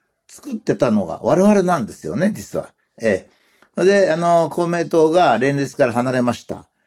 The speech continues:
連立から離れたのは、公明党が離れたんじゃないんですよ。いや、そ、それは、あの、公明党が勝手になんか今度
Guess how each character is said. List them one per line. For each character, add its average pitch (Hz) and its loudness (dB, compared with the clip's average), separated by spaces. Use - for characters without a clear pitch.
連 190 2
立 214 2
か 220 0
ら 202 2
離 185 -2
れ 190 2
た 151 -4
の 170 0
は、 120 2
公 202 2
明 226 4
党 214 2
が 233 0
離 165 0
れ 185 2
た 123 2
ん 104 0
じ 104 -2
ゃ 98 0
な 117 0
い 113 2
ん 92 -6
で 85 -12
す - -14
よ。 - -14
い - 0
や、 139 2
そ、 139 0
そ 156 2
れ 165 4
は、 156 0
あ 143 -4
の、 139 -2
公 156 -2
明 165 0
党 156 2
が 151 2
勝 147 -2
手 170 -4
に 156 -2
な 156 2
ん 143 -2
か 110 -2
今 120 2
度 98 0